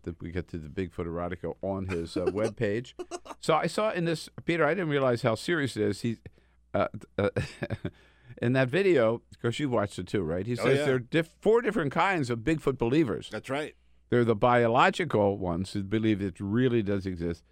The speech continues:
Speaker 1: There's the mystical crowd. Uh, it's just a myth, sort of, but, but, like, still real.
Speaker 2: Yeah.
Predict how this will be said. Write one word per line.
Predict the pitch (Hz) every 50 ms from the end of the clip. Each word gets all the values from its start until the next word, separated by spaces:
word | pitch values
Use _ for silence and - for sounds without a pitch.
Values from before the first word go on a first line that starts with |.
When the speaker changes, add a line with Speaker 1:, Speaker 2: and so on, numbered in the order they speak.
| _
Speaker 1:
There's | - 117 117 113 95
the | 101 104 101 - - -
mystical | 113 113 131 170 180 - - - 190 160 - 139 127 113 104 - _ _ _ _ _ _ -
crowd. | - 117 104 98 85 85 95 95 120 _ _ _ _ _ _ _ _ _ _ _ _ _ _ _ _ _ _ _ -
Uh, | 98 104 104 101 101 101 -
it's | 110 98 98
just | 110 104 - - -
a | 98 - - -
myth, | - 117 120 120 107 95 90 - -
sort | - - 101 90 80 92
of, | 92 90 92
but, | 101 95 90 - - - _ _ _ _ _ _ -
but, | 113 104 - -
like, | 107 107 98 -
still | - - - - 123 123 120 117 104 95
real. | 90 85 85 92 98 92 87 76 73 80 87 -
Speaker 2:
Yeah. | 175 139 110 104 107